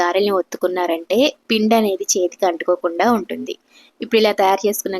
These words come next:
గారెల్ని బాగా కాగిన ఆయిల్లో వేసుకొని గారెల్ని ఎర్రగా వచ్చే విధంగా ఫ్రై చేసుకోవాలి. ఇలా చేసుకోవడం కష్టంగా ఉందనుకుంటే ఒక గెరిటెను తీసుకొని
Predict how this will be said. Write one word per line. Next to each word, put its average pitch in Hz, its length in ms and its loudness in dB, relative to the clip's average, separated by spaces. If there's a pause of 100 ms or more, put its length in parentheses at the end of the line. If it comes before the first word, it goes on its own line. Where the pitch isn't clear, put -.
గారెల్ని 175 380 -2 (220)
బాగా 185 240 -2 (100)
కాగిన 190 280 0 (200)
ఆయిల్లో 185 360 2
వేసుకొని 185 460 -4 (240)
గారెల్ని 175 420 -2 (160)
ఎర్రగా 190 320 0
వచ్చే 185 240 -4
విధంగా 170 380 -2
ఫ్రై 202 120 2 (100)
చేసుకోవాలి. 170 580 -4 (1040)
ఇలా 214 220 0
చేసుకోవడం 214 460 2 (140)
కష్టంగా 208 480 0
ఉందనుకుంటే 180 560 -2 (160)
ఒక 190 100 -2 (140)
గెరిటెను 190 400 0
తీసుకొని 175 420 -4